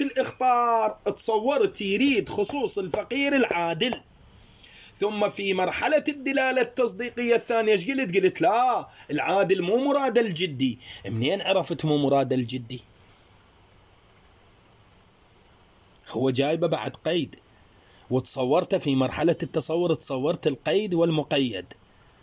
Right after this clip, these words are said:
من جيت المرحلة التصديق، تصدق بالمقيد ولا تصدق بالقيد، شلون يصير؟ تصدق بالفقير وما تصدق بالعدالة، شلون يصير؟ هاي قيد إله، فكيف تصدق بالمقيد ولا تصدق بالقيد؟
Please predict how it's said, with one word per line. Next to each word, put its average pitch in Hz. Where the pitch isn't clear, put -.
من 147
جيت 143
المرحلة 139
التصديق، 139
تصدق 165
بالمقيد 202
ولا 202
تصدق 185
بالقيد، 208
شلون 247
يصير؟ 139
تصدق 185
بالفقير 202
وما 160
تصدق 156
بالعدالة، 180
شلون 262
يصير؟ 135
هاي 143
قيد 277
إله، 190
فكيف 277
تصدق 180
بالمقيد 302
ولا 156
تصدق 170
بالقيد؟ 127